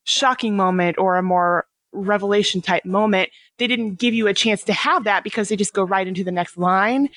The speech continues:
is what it felt like for me. Um, so it just very much went through the motions, honestly, is my biggest problem with this. And I get that obviously some things might seem like that because it is voice actors and they're not reacting off of what they're seeing in front of them.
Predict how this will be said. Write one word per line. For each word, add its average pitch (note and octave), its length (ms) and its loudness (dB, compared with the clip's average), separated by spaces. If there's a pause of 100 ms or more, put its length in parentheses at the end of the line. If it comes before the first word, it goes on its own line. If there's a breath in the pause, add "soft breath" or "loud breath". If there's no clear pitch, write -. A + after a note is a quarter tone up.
(120)
is G3+ 140 -2
what G3+ 100 2
it F#3 100 -2
felt F#3 160 0
like F#3 220 -2
for F#3+ 120 -4
me. E3+ 400 -2 (180)
Um, F3 600 0 (300)
so A#3+ 180 0
it B3 100 2
just B3+ 260 -2
very C#4 200 2
much A#3 420 -2
went F#3+ 320 -2
through F#3+ 100 2
the F3+ 80 2
motions, D#3+ 680 -4
honestly, E3+ 500 0
is E3 220 -4
my F#3 180 0
biggest E3 400 -4
problem E3 320 -4
with E3 120 -6
this. E3+ 260 -4 (100)
And G3+ 440 0
I A#3+ 100 0
get G3 380 -4
that F#3 200 0
obviously F#3+ 800 0 (180 soft breath)
some C4 380 -2
things A#3+ 380 0
might G3 400 0
seem G3+ 320 0
like F#3+ 260 0
that F3+ 300 0
because F#3 400 -2
it G#3 80 2
is C#4 180 0
voice C4 240 0
actors A#3+ 640 -2
and G3 200 0
they're G3 100 2
not G3 320 2
reacting F#3+ 720 -2
off F#3 300 0
of F3 180 -4
what F#3 180 0
they're E3+ 140 -2
seeing G3 480 0
in F3 120 -2
front C4+ 260 -2
of F3+ 100 -2
them. E3 320 -2